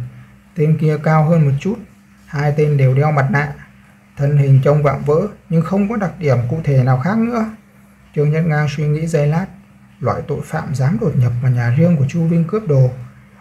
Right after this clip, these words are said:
e chẳng có mấy tên. Thế mà bây giờ Tam Giang Khẩu lại xuất hiện hai ứng viên như vậy. Liệu có phải là hai tên giết Lâm Khải không? Sau khi anh ta gợi nhắc, Lý Tây lập tức ngộ ra. Hai người vội lấy máy tính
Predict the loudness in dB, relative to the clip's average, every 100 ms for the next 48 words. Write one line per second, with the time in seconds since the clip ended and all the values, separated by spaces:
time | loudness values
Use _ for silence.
0 | -10 -4 -2 -2 -4 -6 0 0 2 0
1 | 0 0 -2 -14 _ -12 -4 0 2 2
2 | 2 0 0 -2 -2 -2 -2 -2 -2 -4
3 | -6 -6 -4 -4 -2 0 0 2 0 0
4 | 0 2 0 -4 -6 -16 -20 -20 -20 -20
5 | -20 -20 -2 0 2 0 0 -2 -2 -2
6 | 0 0 0 0 2 0 2 2 2 0
7 | -2 -2 -2 -2 -6 -18 -20 -20 -18 -16
8 | -16 -18 -20 -20 -20 -20 -20 -20 -20 -6
9 | -2 0 0 -2 0 2 4 2 2 -2
10 | -2 -8 -20 -14 -4 -2 2 2 2 0
11 | -2 -6 -2 0 2 2 0 -2 -12 -20
12 | -8 -2 0 2 2 2 2 2 2 2
13 | 2 0 -2